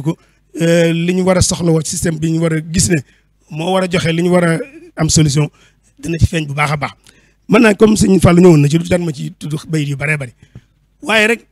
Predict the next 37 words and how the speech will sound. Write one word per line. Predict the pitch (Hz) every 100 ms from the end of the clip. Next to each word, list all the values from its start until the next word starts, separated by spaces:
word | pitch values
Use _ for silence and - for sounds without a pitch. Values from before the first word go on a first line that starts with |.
| 302
dinaa | 196 196
ci | 190
tudd | 180
benn | 165 165
bayit | 156 156
boo | 151
xam | 139 151
ne |
ni | 147
tey | 147 143 - _ _ _ -
li | 160 175
gën | 233
a | 240
yàqu | 214 -
ci | -
système | - 175 180
bi | 147 110 _
ñu | 160
koy | 180 175
jàmbat | 165 143 135 _ _ _ _
moo | 151
ko | 160
yàq, | 147 139 - _ _ _ _ -
te | 170
mooy | 175 160
li | 165
am | 165 160
ci | 156
biir | 143 170
daara | 151 135
yi. | 123 104 _ _ _ _ _ _ _ _ _ _
Wax | 262 185
nañ | 226
ko | 220
ay | 226 190
yoon | 190
yoon, | 202 185